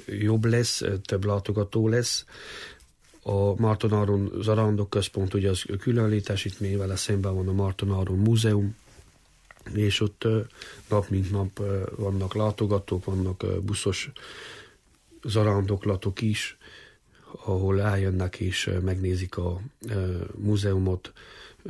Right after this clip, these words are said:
Nagyon jó tárlatvezetés van, és, ö,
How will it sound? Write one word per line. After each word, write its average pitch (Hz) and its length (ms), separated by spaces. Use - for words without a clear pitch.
Nagyon 98 300
jó 98 280
tárlatvezetés 98 1040
van, 101 300
és, 98 380
ö, 90 200